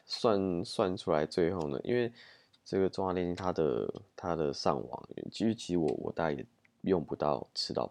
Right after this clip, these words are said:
饱。那它就是这个，哎，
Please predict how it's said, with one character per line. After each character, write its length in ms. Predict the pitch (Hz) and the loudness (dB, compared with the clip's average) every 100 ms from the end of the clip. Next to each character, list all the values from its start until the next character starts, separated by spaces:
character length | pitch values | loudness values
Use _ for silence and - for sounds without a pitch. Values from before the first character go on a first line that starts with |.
| - | -6
饱。 100 | - _ _ _ - - _ _ - | -14 _ _ _ -20 -20 _ _ -6
那 400 | 78 71 60 57 55 | -2 0 -2 -4 -8
它 480 | - 87 80 80 80 _ _ _ - | -6 -4 -2 -2 -6 _ _ _ -12
就 120 | 73 | -8
是 540 | 76 73 67 64 57 64 - - 113 _ | -6 -4 -4 -4 -6 -10 -12 -14 -18 _
这 180 | - 78 | -8 -6
个， 760 | - 60 50 - - - - - _ _ _ _ _ _ _ | -2 -2 -2 -4 -6 -8 -12 -18 _ _ _ _ _ _ _
哎， 200 | - 50 | -8 -6